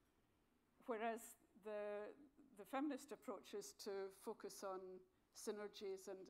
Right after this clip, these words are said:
and interrelations. So, for example, um,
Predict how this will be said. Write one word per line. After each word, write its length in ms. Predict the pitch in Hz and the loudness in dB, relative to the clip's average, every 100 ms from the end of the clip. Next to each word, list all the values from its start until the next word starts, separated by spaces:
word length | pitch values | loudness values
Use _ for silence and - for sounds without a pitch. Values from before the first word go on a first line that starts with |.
| - | -8
and 160 | 196 | -6
interrelations. 1040 | 196 196 202 185 202 202 - - - - - - - - - - | -6 -8 -8 -6 -6 -6 -8 -10 -12 -16 -20 -20 -20 -20 -14 0
So, 160 | 294 | 2
for 160 | 285 277 | 4 2
example, 800 | 262 - 277 339 359 220 180 185 - _ - _ _ | 0 4 6 6 2 -2 -2 -4 -10 _ -20 _ _
um, 400 | 220 233 233 233 | 4 6 6 2